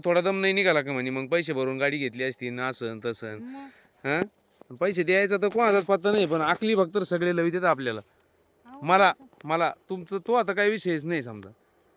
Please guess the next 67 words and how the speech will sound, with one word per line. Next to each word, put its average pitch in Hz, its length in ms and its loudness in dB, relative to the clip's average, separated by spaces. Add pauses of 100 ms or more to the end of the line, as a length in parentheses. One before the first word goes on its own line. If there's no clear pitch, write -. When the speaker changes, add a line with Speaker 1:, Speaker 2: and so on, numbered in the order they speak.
Speaker 2:
मग 247 200 -20
आता 269 180 -8
Speaker 1:
हां? 208 140 -2
Speaker 2:
कसं 381 180 -14
काय 320 80 -14
करायचंय? 226 580 -20
असं 214 340 -20
आहे 247 80 -18
ना, 262 140 -18
मग 254 100 -18
तेच 381 180 -10
Speaker 1:
कसं 277 140 4
काय 294 140 8
Speaker 2:
बरोबर 285 100 4
Speaker 1:
करायचं 302 160 4
Speaker 2:
आहे 302 40 0
Speaker 1:
नाही? 294 120 -2
Speaker 2:
अहो. 220 40 -14
Speaker 1:
तुला 285 180 6
लावा 277 220 8
लावा 277 140 8
कोणा 277 180 2
करायला 233 200 2
सांगितलं? 160 360 -2
तुला 220 180 -4
कोणा 240 220 -2
गाडी 196 160 4
टाकायला 180 240 2
सांगितली 135 360 -8
होती? 110 240 -8 (260)
Speaker 2:
हो, 240 160 -16 (140)
बरोबर 403 320 -12
आहे 330 100 -10
ना, 339 140 -14 (180)
हप्ते 277 200 -20
कायवर 392 420 -14
भरायचे 220 320 -16
आता? 302 300 -16
हे 233 140 -14
Speaker 1:
अरे 127 160 -6
मी 131 60 -6
Speaker 2:
माहिती 233 160 2
Speaker 1:
भरीन 233 300 6
ना 349 60 6
Speaker 2:
नाही. 240 120 8
Speaker 1:
हप्ते, 220 300 6
काय 226 180 4
शोर 202 140 2
भरायचे 160 300 2
का? 180 80 0
तो 262 200 2
भाऊ 233 140 2
देणार 262 220 -2
आहे 156 100 -2
का 135 80 -10
पैसे 151 220 -8
हप्ते 120 220 -12
भरायला? 131 340 -6
Speaker 2:
अहो, 214 280 -14
तो 269 300 -16
नाही 330 220 -10
देणार, 349 500 -10
मला 294 180 -16
Speaker 1:
मग? 214 160 -2
Speaker 2:
ते 381 120 -6
नाही 392 140 -6
म्हणायचं. 220 840 -12